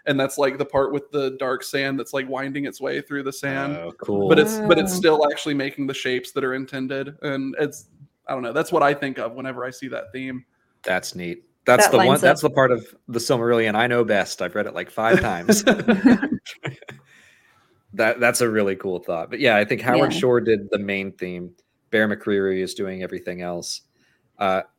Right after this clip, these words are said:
Speaker 2: I haven't just taken the time to listen to it on its own much. Um,
Speaker 3: Yeah, I haven't
Speaker 2: mostly
Speaker 3: either.
Speaker 2: just because of time.
Speaker 3: I, I mean,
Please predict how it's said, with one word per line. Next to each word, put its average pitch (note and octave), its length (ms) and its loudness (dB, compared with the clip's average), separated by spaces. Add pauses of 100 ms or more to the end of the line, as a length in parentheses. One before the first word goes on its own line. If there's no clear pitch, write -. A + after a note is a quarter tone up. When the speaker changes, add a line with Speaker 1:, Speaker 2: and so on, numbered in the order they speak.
(160)
Speaker 2:
I B2 100 4
haven't F3 440 0
just A#2+ 240 -4
taken A#2+ 300 2
the G#2+ 60 -4
time G2+ 260 -4
to F#2 80 -2
listen F#2 320 -8
to F#2+ 160 -6
it F#2 180 -8
on F#2 140 -8
its F#2 180 -10
own F2+ 300 -10
much. E2 420 -10 (480)
Um, F2 460 -8 (420)
Speaker 3:
Yeah, F#3 160 0
I E3+ 80 2
haven't F3+ 240 -2
Speaker 2:
mostly E3+ 240 0
Speaker 3:
either. E3 140 0
Speaker 2:
just - 140 -4
because - 260 -8
of F2 100 -16
time. F2 480 -6 (840)
Speaker 3:
I, G3+ 360 6 (240)
I A3+ 60 6
mean, G3+ 420 2